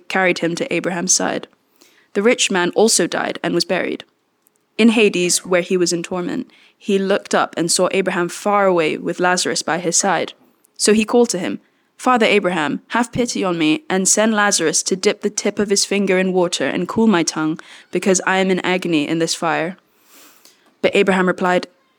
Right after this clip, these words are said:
"Son, remember that in your lifetime you received your good things,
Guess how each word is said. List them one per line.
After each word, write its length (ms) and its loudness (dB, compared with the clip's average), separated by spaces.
"Son, 540 -2
remember 480 4
that 160 0
in 160 6
your 160 4
lifetime 640 0
you 160 -4
received 400 0
your 100 2
good 240 -2
things, 380 0